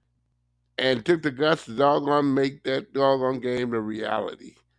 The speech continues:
That means when on that fourth down, they made that fourth down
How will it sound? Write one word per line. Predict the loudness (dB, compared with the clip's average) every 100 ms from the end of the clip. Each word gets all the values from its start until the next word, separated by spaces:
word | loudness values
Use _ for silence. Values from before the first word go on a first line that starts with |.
| -6
That | -4 0
means | -2 -2
when | 0 0 0
on | 0 -2
that | -4
fourth | -6 -8 -4
down, | -2 0 0
they | -4
made | -4 -4 -6
that | -8 -8
fourth | -6 -8 -4
down | -4 -4 -8